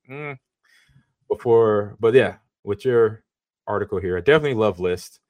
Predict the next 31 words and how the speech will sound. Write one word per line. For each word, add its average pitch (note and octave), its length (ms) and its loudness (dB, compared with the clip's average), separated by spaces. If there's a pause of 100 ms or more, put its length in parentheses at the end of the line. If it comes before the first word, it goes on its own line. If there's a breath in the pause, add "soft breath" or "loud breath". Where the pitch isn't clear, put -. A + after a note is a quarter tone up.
(320)
And G#2 120 -10
this B2+ 220 -8
list, A2+ 340 -2
I'm A2 100 -6
gonna G#2+ 80 -10
save B2 380 -2
this B2+ 200 -2
so G2+ 160 -6
I G#2 100 2
can G2 220 -12
go G2+ 160 -4
back F#2+ 340 -6
when F2+ 140 -12
I E2+ 40 -12
start F2+ 280 -10
streaming F#2 500 -12 (960)
and, E2+ 320 -12
uh, D#2+ 240 -14 (1160)
pick - 160 -6
some D#2+ 240 -16 (200)
games E2+ 360 -8
off D#2 160 -10
of - 80 -20
here D#2 120 -14
since D#2 220 -16
I E2 140 -8
know F#2 200 -6
who, G#2 280 -6
who A2+ 240 -12
likes G#2+ 300 -8
what, A2 320 -6